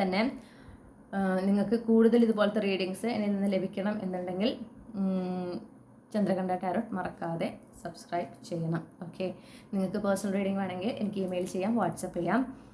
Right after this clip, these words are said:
മറ്റൊരു റീഡിങ്ങിലൂടെ നമ്മൾ വീണ്ടും കണ്ടുമുട്ടും എന്ന് ഞാൻ പ്രതീക്ഷിക്കുകയാണ്.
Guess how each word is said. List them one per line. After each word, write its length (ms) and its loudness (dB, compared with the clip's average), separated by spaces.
മറ്റൊരു 280 6
റീഡിങ്ങിലൂടെ 440 6
നമ്മൾ 240 8
വീണ്ടും 280 4
കണ്ടുമുട്ടും 540 6
എന്ന് 200 2
ഞാൻ 140 2
പ്രതീക്ഷിക്കുകയാണ്. 760 -2